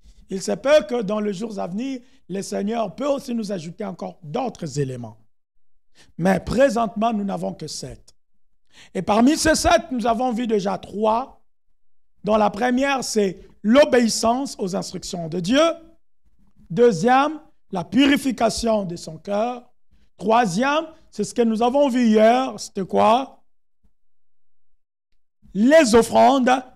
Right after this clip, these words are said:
sacrificielles. Nous avons longuement parlé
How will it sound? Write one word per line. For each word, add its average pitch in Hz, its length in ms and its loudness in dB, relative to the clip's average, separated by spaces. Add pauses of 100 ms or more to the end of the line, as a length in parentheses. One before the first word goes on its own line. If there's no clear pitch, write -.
(160)
sacrificielles. 196 1200 -6 (540)
Nous 233 180 0
avons 247 220 4
longuement 285 1040 0 (220)
parlé 233 680 -2